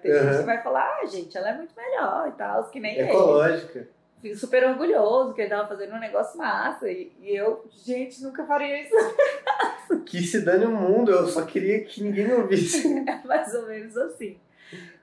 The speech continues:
Speaker 1: E, e, cara, o, o apartamento do meu irmão foi muito legal com a questão dos banheiros, assim.
Speaker 2: Uhum.
Speaker 1: E essa privada foi uma coisa que eu, particularmente, <laughs> trocaria. Mas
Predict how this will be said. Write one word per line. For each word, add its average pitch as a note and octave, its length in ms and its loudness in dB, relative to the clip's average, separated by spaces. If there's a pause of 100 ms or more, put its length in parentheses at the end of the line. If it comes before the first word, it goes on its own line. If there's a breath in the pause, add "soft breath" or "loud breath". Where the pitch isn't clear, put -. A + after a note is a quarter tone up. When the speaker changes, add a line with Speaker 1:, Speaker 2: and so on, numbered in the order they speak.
Speaker 1:
E, A3 880 -4 (320)
e, - 120 -20
cara, G3 540 2
o, G#3 760 -2
o F3+ 60 0
apartamento A#3+ 340 0
do E4+ 40 -12
meu D4+ 100 -2
irmão B3+ 200 -4
foi C4 100 2
muito B3+ 220 -6
legal F#4+ 420 2
com F#3 80 -8
a - 100 -6
questão G#3+ 380 -8
dos G3+ 160 -12
banheiros, F3 600 -8
assim. D3 280 -6
Speaker 2:
Uhum. B2 200 -4
Speaker 1:
E C#3 60 -2
essa G#3+ 480 -2
privada A#3 680 -6
foi G3+ 500 -6
uma F#3 220 -2
coisa G3 220 -6
que - 120 -20
eu, A3 380 0
particularmente, G#3 800 -2
<laughs> - 20 -14
trocaria. B3+ 800 0 (920 loud breath)
Mas A#3 640 0